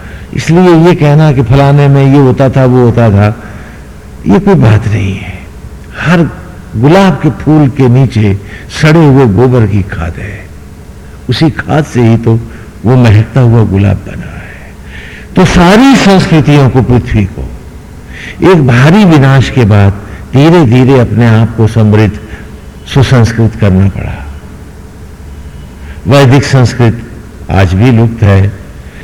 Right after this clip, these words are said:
धीरे धीरे उसका नया प्रयोग आया, संस्कृत बनी। फिर पाणिनि से, आज से लगभग बत्तीस सौ वर्ष पूर्व का समय है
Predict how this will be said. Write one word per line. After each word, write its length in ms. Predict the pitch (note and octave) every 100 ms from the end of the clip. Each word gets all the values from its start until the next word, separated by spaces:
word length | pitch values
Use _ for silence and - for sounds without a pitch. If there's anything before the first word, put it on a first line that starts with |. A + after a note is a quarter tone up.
| -
धीरे 280 | A#2+ C3+ C#3+
धीरे 520 | A#2+ B2 A#2 A2 G#2+ - -
उसका 300 | - - B2 B2
नया 260 | A#2 B2+
प्रयोग 400 | B2 A#2+ A#2+ G#2+
आया, 320 | A2+ G#2+ G2+ G2+ - -
संस्कृत 420 | - A2+ - B2+ G2+
बनी। 380 | A2 G#2+ G#2 G2 - - - -
फिर 220 | C#3 A#2+ - - - - - - - - - -
पाणिनि 520 | C#3 C#3+ C#3+ C#3 C#3
से, 220 | G2+ C#3 B2 - - - - - - - - - - - - G#2+
आज 180 | B2+
से 180 | A#2+ C3+
लगभग 1400 | B2+ A#2 A#2 B2 - - - - - - - - - -
बत्तीस 420 | C3+ - D3+ -
सौ 100 | C3
वर्ष 240 | A#2 G#2 -
पूर्व 320 | A2 G#2 G2 - - - - - - -
का 80 | A#2
समय 340 | - A2+ A2 G2+
है 240 | G2 G2